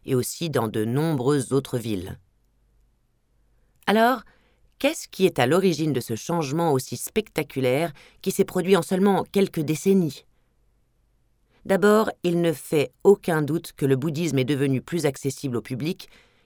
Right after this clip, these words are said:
car des maîtres bouddhistes asiatiques et leurs disciples ont apporté avec eux leur tradition en Amérique du Nord et en Europe. Pour en savoir plus sur la propagation du bouddhisme en Occident, écoutez le chapitre cinq.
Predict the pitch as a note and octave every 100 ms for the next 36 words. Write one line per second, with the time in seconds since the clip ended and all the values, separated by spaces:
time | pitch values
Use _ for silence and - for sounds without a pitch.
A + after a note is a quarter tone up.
0 | - G3 F#3 F#3 F#3+ - B2 D#3 C3+ D#3+
1 | - D3 C#3+ C3+ - D3+ - B2 A2+ A2
2 | C#3+ - A3+ G#3 F3 - _ _ - F3+
3 | A#3 A3+ G3+ - D3+ D3 C#3+ G#3+ G3+ D#3
4 | - F3+ D#3 D3 - F3+ D3+ E3+ D#3+ F3
5 | C3 C#3 E3+ F#3+ D#3+ E3+ D#3 A#2+ A2+ -
6 | - _ _ _ _ _ _ _ _ _
7 | _ _ _ _ _ _ _ _ _ _
8 | - C#3+ C3 B2+ - E3 D#3 - C3+ A#2+
9 | - G#2+ G2+ - C#3 C#3+ C#3 - C3 A2+
10 | G#2 C3+ C#3+ A2+ G#2+ C3+ - A#2+ C3 D3+
11 | - _ _ _ D3+ - - D3+ - C3+
12 | - A#2+ - - D#2+ -